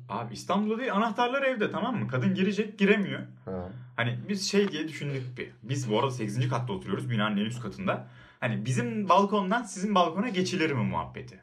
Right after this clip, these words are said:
Speaker 1: Ama nasıl korkuyoruz? Hani kadın geldi,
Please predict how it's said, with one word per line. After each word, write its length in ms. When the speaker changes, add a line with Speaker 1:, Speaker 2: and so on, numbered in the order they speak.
Speaker 1:
Ama 260
nasıl 260
korkuyoruz? 640
Hani 320
kadın 300
geldi, 520